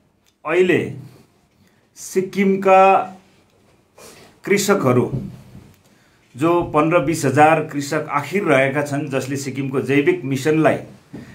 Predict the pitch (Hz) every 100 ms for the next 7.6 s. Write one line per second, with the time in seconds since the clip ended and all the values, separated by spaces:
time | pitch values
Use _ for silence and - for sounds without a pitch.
0 | - 98 117 139 151 147 117 131 135 143
1 | 131 151 - - - - - 185 190 196
2 | 196 190 180 170 185 175 151 156 175 170
3 | 151 120 156 170 180 143 143 170 131 -
4 | 143 139 160 110 120 113 107 113 113 -
5 | - - 104 139 151 147 156 151 143 147
6 | 151 117 117 123 131 - - 117 123 139
7 | 131 107 113 117 110 85